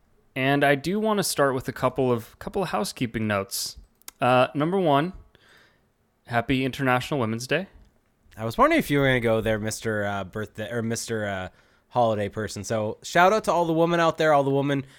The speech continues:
Speaker 2: that, uh, support us, that
Speaker 1: All the,
Speaker 2: are
Speaker 1: all
Speaker 2: there
Speaker 1: the
Speaker 2: for
Speaker 1: women?
Speaker 2: us. Women.
Speaker 1: It's,
Speaker 2: I said
Speaker 1: yeah, it's w-,
Speaker 2: women.
Speaker 1: you
Speaker 2: I
Speaker 1: said
Speaker 2: said
Speaker 1: woman.
Speaker 2: I meant women. I
Speaker 1: I mean, it, it works either way.
Speaker 2: Yeah, either way. Um, yeah, and shout out to all of them. They, they deserve everything in the world. They're putting in all the hard work. Wanna give an especially massive shout out to my wife,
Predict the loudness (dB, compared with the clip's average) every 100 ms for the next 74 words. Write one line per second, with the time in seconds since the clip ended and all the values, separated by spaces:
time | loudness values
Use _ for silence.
0 | -20 _ _ 2 4 6 4 4 2 0
1 | -2 -6 2 6 8 8 6 2 -10 -6
2 | 2 4 6 6 6 8 8 8 8 6
3 | 6 0 -10 _ _ _ _ _ _ _
4 | _ -4 -2 -4 -8 -16 _ _ -10 -4
5 | 0 2 2 2 0 -2 -8 -6 -4 0
6 | 0 2 0 -2 -6 -12 _ -6 -4 -4
7 | -4 -8 -8 -8 -12 -14 -6 0 2 2
8 | 2 0 0 0 0 0 0 -2 -4 _
9 | -4 -2 -2 -4 -4 -8 -10 _ -20 -4
10 | 4 6 6 4 0 -2 6 8 8 6
11 | 0 4 4 4 4 4 4 4 0 0
12 | 2 2 2 2 2 4 2 2 4 2
13 | 2 -2 -2 0 2 2 0 -2 -4 -2
14 | -2 -2 -2 -2 0 -2 -2 -4 -4 -8
15 | -6 -4 -4 -4 -6 -6 -6 -4 -4 -4
16 | -4 -6 -6 -4 -4 -6 -8 -6 -6 -6
17 | -8 -6 -6 -6 -10 -14